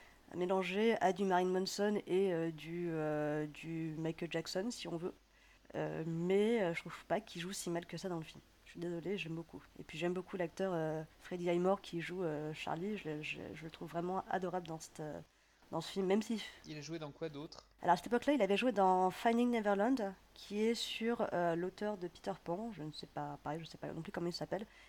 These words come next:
Speaker 1: Et c'est parce que justement, euh, Johnny Depp avec lui, avait joué avec lui dans, euh, Finding Neverland qu'il a proposé à Tim Burton, euh, en rôle, euh, pour Charlie parce qu'il n'arrivait pas à trouver d'acteur adéquat pour le rôle.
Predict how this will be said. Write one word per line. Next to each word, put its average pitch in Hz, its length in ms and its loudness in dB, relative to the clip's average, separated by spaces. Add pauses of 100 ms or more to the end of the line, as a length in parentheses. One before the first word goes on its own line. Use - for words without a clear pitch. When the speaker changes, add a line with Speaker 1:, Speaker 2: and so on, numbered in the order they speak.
(100)
Speaker 1:
Et - 80 -8
c'est 190 120 0
parce 196 200 2
que 240 160 -2
justement, 214 520 2
euh, 175 100 4
Johnny 190 140 2
Depp 208 160 0
avec 170 220 0
lui, - 120 -8
avait 175 240 2
joué 202 160 0
avec 202 220 -2
lui 226 100 -6
dans, 180 300 2
euh, 160 60 0
Finding 190 340 0
Neverland 175 420 2 (540)
qu'il 196 540 -2
a 170 360 8
proposé 196 640 0
à 185 80 0
Tim - 180 -4
Burton, 180 380 -2
euh, 165 240 0
en 170 160 0
rôle, 190 260 0
euh, 156 480 2
pour 165 180 -10
Charlie 165 340 -2
parce 160 200 -8
qu'il 170 160 -6
n'arrivait 151 240 -4
pas 190 140 -2
à - 20 -2
trouver 180 260 -6
d'acteur 160 360 -4
adéquat 156 320 -4
pour - 220 -8
le 160 40 -2
rôle. 151 200 -6